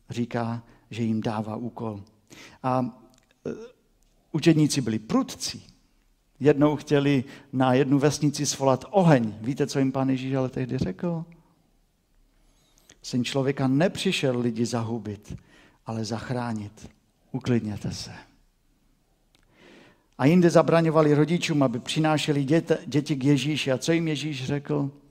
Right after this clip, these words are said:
„Nebraňte dětem, aby přicházeli ke mně, neboť takovým patří království nebeské.“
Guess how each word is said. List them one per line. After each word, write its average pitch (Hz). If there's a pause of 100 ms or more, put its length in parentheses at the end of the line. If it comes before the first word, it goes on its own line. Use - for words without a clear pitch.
(440)
„Nebraňte 127
dětem, 117 (500)
aby 120 (500)
přicházeli 135
ke 127
mně, 120
neboť 117
takovým 135
patří 117
království 110
nebeské.“ 110